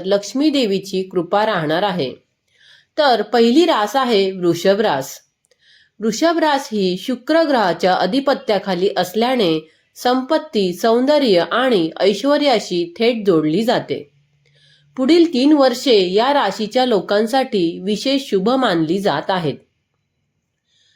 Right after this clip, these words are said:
या काळात आई लक्ष्मीची कृपा लाभल्यामुळे आर्थिक स्थैर्य निर्माण होईल, अडकलेले पैसे परत मिळतील आणि उत्पन्नाचे नवीन स्रोत उघडतील.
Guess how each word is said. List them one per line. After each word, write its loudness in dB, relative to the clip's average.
या 0
काळात 0
आई 0
लक्ष्मीची 0
कृपा -2
लाभल्यामुळे 2
आर्थिक -4
स्थैर्य 2
निर्माण 2
होईल, -2
अडकलेले 2
पैसे 2
परत 0
मिळतील 0
आणि 0
उत्पन्नाचे 0
नवीन 0
स्रोत -2
उघडतील. -2